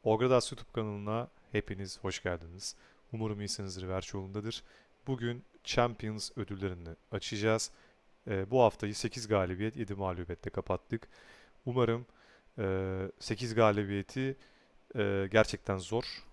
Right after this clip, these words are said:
e, kolay değil. Sekiz galibiyet alabilmek. E, sekiz galibiyeti perçinleyebilecek bir,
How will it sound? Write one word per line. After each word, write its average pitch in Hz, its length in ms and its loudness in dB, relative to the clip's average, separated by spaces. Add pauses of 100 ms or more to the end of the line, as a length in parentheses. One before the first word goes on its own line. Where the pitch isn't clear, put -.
(200)
e, 90 140 -2
kolay 95 380 2
değil. 98 180 -8 (300)
Sekiz 92 300 -8
galibiyet 92 400 -4
alabilmek. 92 580 -6 (640)
E, 95 440 2 (100)
sekiz 123 360 -2
galibiyeti 110 520 4
perçinleyebilecek 117 1000 2
bir, - 300 -6